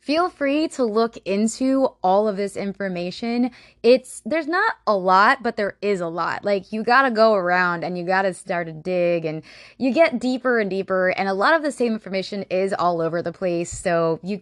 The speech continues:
you can learn everything you wanna know about this case. I will always tell you guys to go check out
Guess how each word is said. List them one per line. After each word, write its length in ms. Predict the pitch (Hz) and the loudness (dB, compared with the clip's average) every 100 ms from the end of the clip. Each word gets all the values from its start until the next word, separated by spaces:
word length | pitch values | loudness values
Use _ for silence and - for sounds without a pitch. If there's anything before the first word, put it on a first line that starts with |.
| - | -6
you 140 | 226 | -6
can 200 | 254 254 | -2 0
learn 300 | 240 247 247 - | 2 2 0 -2
everything 420 | - 220 247 226 208 | -4 -2 -2 -4 -4
you 80 | |
wanna 200 | 185 170 | -2 -4
know 340 | 170 156 156 151 | -4 -4 -4 -6
about 440 | - 160 160 156 - | -6 -4 -2 -2 -4
this 180 | 151 | -10
case. 460 | - 139 - - - _ _ - | -10 -12 -12 -16 -18 _ _ 2
I 100 | 254 | 4
will 140 | 320 | 6
always 240 | 330 320 | 4 2
tell 160 | - - | -2 -4
you 120 | 269 | -2
guys 320 | 254 240 247 | -2 -2 -2
to 100 | - | -6
go 160 | 214 208 | -2 -2
check 280 | 208 226 226 | 0 -2 0
out 380 | - 185 214 - | 0 2 2 0